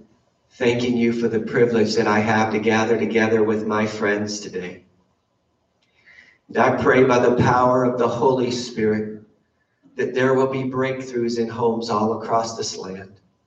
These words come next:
Not only those who are tuning in to this live stream, but those who are tuning in to any place where the gospel is being preached all around this globe.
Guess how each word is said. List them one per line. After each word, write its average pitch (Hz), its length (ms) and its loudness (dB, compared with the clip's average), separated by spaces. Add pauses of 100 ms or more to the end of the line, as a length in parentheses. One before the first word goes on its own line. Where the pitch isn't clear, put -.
(600)
Not 139 240 2
only 123 220 2
those 123 460 2
who 127 100 -2
are 120 160 2
tuning 120 360 0
in 120 200 0
to 120 140 -4
this 120 240 -4
live 113 320 0
stream, 120 420 -4
but 117 220 -4
those 117 340 2
who 127 160 -2
are 117 500 0 (240)
tuning 127 380 -2
in 123 320 0
to 123 420 -4
any 127 300 0
place 117 420 0
where 117 120 0
the 110 80 0
gospel 113 600 -2
is 120 140 -2
being 123 340 -2
preached - 560 -10
all 107 280 2
around 107 340 0
this 110 200 -6
globe. 101 360 -8